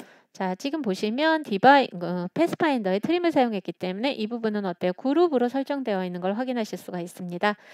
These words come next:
자, 그룹 해제해 주겠습니다. 언그룹을 지정하겠습니다. 자, 언그룹 설정해 놓고요. 자, 이 상태에서 여러분 바깥쪽 오브젝트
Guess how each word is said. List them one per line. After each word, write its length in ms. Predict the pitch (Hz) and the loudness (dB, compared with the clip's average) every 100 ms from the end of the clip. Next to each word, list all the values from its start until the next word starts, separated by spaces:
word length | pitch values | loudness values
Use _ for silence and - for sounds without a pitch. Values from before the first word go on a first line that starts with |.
| - - | -20 -20
자, 220 | - 185 180 | -6 -6 -4
그룹 360 | - 277 320 320 | -2 0 0 0
해제해 380 | 311 339 320 320 | 0 2 2 2
주겠습니다. 800 | 196 190 202 180 175 180 180 - | 0 -4 -4 -10 -4 -2 -2 -4
언그룹을 720 | - 185 185 233 277 302 320 | -4 -4 -4 -2 0 2 2
지정하겠습니다. 1080 | 311 - 175 170 175 180 175 180 190 247 311 - - - _ _ | 2 -2 -4 -4 -8 -10 -10 -8 0 0 0 -6 -18 -20 _ _
자, 200 | 185 170 | -16 -10
언그룹 600 | - 202 214 226 294 320 | -8 -6 -6 -4 -4 -6
설정해 600 | - 233 - 240 262 285 | -4 -6 -4 -6 -4 -4
놓고요. 560 | 254 165 - 226 330 302 _ - - _ _ | -6 -8 -10 -6 -6 -6 _ -20 -20 _ _
자, 420 | 185 185 185 190 _ _ _ _ | -14 -12 -14 -16 _ _ _ _
이 100 | 285 | 0
상태에서 440 | 349 349 302 285 | 0 2 2 4
여러분 460 | 214 202 240 302 220 | 4 4 0 -2 -2
바깥쪽 640 | 208 - 262 - 294 277 | -2 0 0 2 2 2
오브젝트 800 | 190 180 180 _ - 180 175 | -2 -4 -10 _ -10 -6 -6